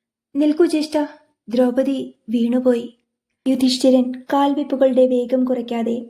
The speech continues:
പിന്തിരിഞ്ഞു നോക്കാതെ പറഞ്ഞു, "അത്ഭുതമില്ല,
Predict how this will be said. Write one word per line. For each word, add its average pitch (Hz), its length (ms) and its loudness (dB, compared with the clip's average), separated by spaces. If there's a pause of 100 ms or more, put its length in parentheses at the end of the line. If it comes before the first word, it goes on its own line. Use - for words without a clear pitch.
പിന്തിരിഞ്ഞു 294 480 2
നോക്കാതെ 233 460 0
പറഞ്ഞു, 226 380 0 (720)
"അത്ഭുതമില്ല, 247 800 -2